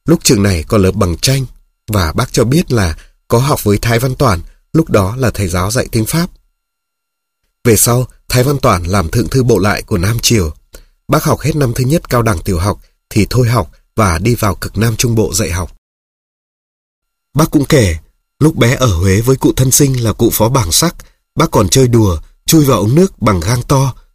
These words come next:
của nhà máy nước Vạn Niên mà bọn Pháp bắt đầu xây ở Huế. Bác nhắc lại những kỷ niệm tuổi nhỏ rất rành mạch, nhớ những chi tiết rất cụ thể.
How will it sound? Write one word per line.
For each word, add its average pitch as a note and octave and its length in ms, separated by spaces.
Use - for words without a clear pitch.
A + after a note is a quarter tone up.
của G#2 200
nhà F#2+ 200
máy F2+ 140
nước D#3+ 200
Vạn G2+ 200
Niên C3+ 260
mà G#2 160
bọn E2 200
Pháp D#3+ 240
bắt D#3+ 140
đầu G#2 160
xây A#2+ 220
ở F#2+ 160
Huế. F#2 340
Bác D3 200
nhắc D#3+ 160
lại G#2 240
những F#2+ 160
kỷ B2 140
niệm F#2 240
tuổi G#2 160
nhỏ E2+ 340
rất D#3+ 120
rành F2 280
mạch, F2+ 160
nhớ C3 100
những D3+ 220
chi - 200
tiết F#3+ 180
rất F#3+ 200
cụ A2 160
thể. F#2 300